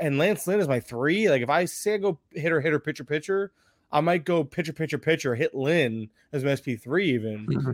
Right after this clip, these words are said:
Speaker 1: and then just pile in hitting, and then back, and then fill in the back end of my pitching staff. But yes, I'm very big on two out of the first three, maybe three out of the first five, because I want guys who I believe right away will eat innings.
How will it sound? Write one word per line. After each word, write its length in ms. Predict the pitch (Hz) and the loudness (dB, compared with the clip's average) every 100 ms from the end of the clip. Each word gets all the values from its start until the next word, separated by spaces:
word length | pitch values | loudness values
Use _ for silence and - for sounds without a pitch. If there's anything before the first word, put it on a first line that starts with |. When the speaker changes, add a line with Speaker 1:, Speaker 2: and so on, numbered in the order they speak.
| - | 0
Speaker 1:
and 120 | 143 | 4
then 120 | 156 | 4
just 240 | 143 - | 4 -2
pile 420 | - 135 143 147 143 | -6 -2 4 6 4
in 100 | 127 | 2
hitting, 480 | 131 127 120 113 - - _ | 0 0 0 -2 -10 -20 _
and 100 | 139 | 0
then 260 | 139 127 135 | 0 0 -4
back, 560 | 139 151 135 139 139 - | -8 -8 0 0 0 -2
and 120 | 143 | -2
then 180 | 135 127 | 0 -2
fill 160 | 117 143 | -2 -2
in 60 | |
the 80 | 135 | 0
back 240 | 117 131 123 | 2 2 0
end 80 | |
of 60 | 127 | -4
my 80 | 113 | -4
pitching 240 | 127 120 | -4 -8
staff. 340 | 110 - - - - - _ - - | -10 -10 -12 -12 -20 -20 _ -16 2
But 140 | 156 | 6
yes, 340 | 165 131 107 160 | 6 4 0 -4
I'm 160 | 143 | 0
very 160 | 156 160 | 2 2
big 120 | 160 | 0
on 140 | 156 | 0
two 180 | 127 170 | -2 0
out 40 | 160 | 0
of 80 | |
the 60 | 156 | 0
first 300 | 156 151 - | -4 -6 -6
three, 380 | 139 143 147 147 _ _ | -6 -2 -2 -4 _ _
maybe 480 | 139 151 180 180 175 | -4 0 2 2 -2
three 240 | - 147 | -4 2
out 120 | 147 | 2
of 80 | 131 | 2
the 60 | - | -4
first 180 | 127 - | -8 -2
five, 200 | 123 117 | -2 -2
because 160 | 117 | -2
I 40 | 139 | -2
want 140 | 143 | 0
guys 220 | 143 135 | 0 -2
who 100 | 135 | -4
I 100 | 127 - _ | -6 -6 _
believe 320 | 139 143 123 117 | -4 0 0 2
right 160 | 147 | 4
away 240 | 147 139 131 | 4 4 2
will 160 | 117 | -2
eat 280 | - 143 135 - | -2 -4 -4 -4
innings. 540 | 131 113 104 - - | -4 -4 -8 -16 -20